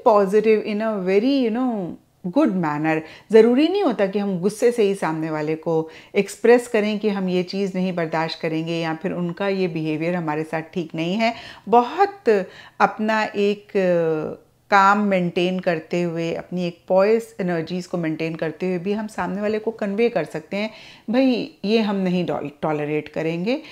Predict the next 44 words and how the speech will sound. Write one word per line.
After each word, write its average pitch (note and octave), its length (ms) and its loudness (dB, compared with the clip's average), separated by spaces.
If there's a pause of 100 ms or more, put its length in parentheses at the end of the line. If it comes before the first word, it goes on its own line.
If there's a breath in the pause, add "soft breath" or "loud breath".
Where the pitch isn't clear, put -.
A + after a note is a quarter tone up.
(220 loud breath)
भले F#3 200 2
ही G3+ 120 4
आपको E3+ 300 -2
अच्छा D#3+ 300 -4
लगे, F3+ 280 -2
बुरा D#3 260 -4
लगे, F3 240 -2
ये G#3 180 -2
बात D3+ 340 -6
गलत D3+ 260 -6 (100)
है।" D3+ 160 -6 (300 loud breath)
तो G3+ 80 2
इस A#3 260 -6
तरीके D#3 380 -4
की E3 140 -6
एनर्जीज D3 640 -6
में E3+ 120 -6
आप E3+ 260 -8
इस E3 240 -12
वीक D3+ 240 -14
ज़रूर - 240 -10
रहें। D3 300 -12 (600 soft breath)
And, D3 460 -10
uh, C#3+ 300 -8 (100)
पर्सनल F3+ 360 -2
फ्रंट G3 280 -4
के G3+ 100 -2
लिए G3 180 -2
आप - 280 -8
लोगों F3 220 -6
के F#3 100 -6
लिए D3+ 120 -2
Four D3+ 320 -8
of D3 120 -6
Swords E3+ 340 -10
का G3 140 -2
कार्ड G3+ 280 0
है A3 200 -2 (300 loud breath)
और A#3+ 80 4
ये C#4+ 160 2
कार्ड C#4+ 200 -2
कहता G#3+ 300 -4
है A3+ 160 4
कि C4 260 -2